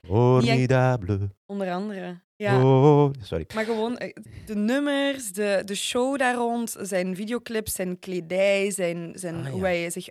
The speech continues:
Speaker 2: uit of zo, dat allemaal samen, dat is wauw. En ik heb hem, eh, gezien op Werchter, heeft hij op de, eh, de mainstage gestaan. Dat vond ik ook echt heel top en heel die wei was helemaal mee. Eh, en ik ben dan ook naar,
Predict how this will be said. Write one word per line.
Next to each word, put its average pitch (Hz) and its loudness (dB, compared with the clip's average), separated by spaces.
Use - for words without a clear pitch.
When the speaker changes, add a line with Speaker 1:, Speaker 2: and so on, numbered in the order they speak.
Speaker 2:
uit 202 -6
of 226 -14
zo, - -14
dat 196 -8
allemaal 202 -6
samen, 190 -6
dat 185 -6
is - -10
wauw. 170 -6
En 185 -4
ik 185 -4
heb 196 -2
hem, 190 -2
eh, 175 -4
gezien 180 -6
op - -10
Werchter, 202 -6
heeft 247 -10
hij 202 -8
op 180 -12
de, 175 -6
eh, 170 -8
de 170 -10
mainstage 226 -8
gestaan. 277 -10
Dat 311 -18
vond 180 -12
ik 170 -10
ook 175 -12
echt - -12
heel 180 -10
top 175 -12
en 175 -4
heel 175 -4
die 196 -6
wei 175 -2
was 185 -8
helemaal 202 -6
mee. 180 -10
Eh, 175 -4
en 180 -4
ik 180 -4
ben 180 -4
dan 175 -6
ook - -12
naar, 185 -4